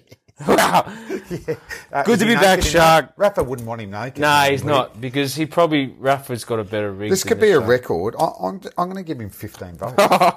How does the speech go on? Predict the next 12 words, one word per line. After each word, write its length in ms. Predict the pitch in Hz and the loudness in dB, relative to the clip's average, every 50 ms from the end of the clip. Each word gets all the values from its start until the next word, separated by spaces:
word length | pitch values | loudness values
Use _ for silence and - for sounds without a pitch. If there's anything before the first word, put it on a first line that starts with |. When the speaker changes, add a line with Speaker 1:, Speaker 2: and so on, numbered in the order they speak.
| - - | 0 -2
Speaker 1:
it's 200 | - - - - | -2 -4 -8 -6
Speaker 2:
I'm 80 | 127 | -6
gonna 80 | 135 127 127 | -6 -4 -2
give 140 | 139 135 | -2 -2
Speaker 1:
ridiculous. 320 | - 202 214 123 120 120 202 | -2 0 0 0 0 0 -2
Speaker 2:
him 100 | 220 190 | -2 -2
fifteen 480 | - - 185 165 - - 156 143 135 117 | -2 0 -2 0 2 0 0 0 0 2
votes, 460 | 131 139 135 123 107 120 - - - | 2 4 4 4 2 0 -2 -6 -8
and 260 | - 147 139 135 135 - | -6 -6 -6 -4 -4 -4
he 480 | 135 147 165 180 190 185 - 156 147 | -2 0 0 0 0 -2 -2 -2 -2
is 180 | 139 120 107 120 | -2 -4 -6 -8
right 400 | - 123 127 139 135 147 156 | -8 -2 2 4 4 4 4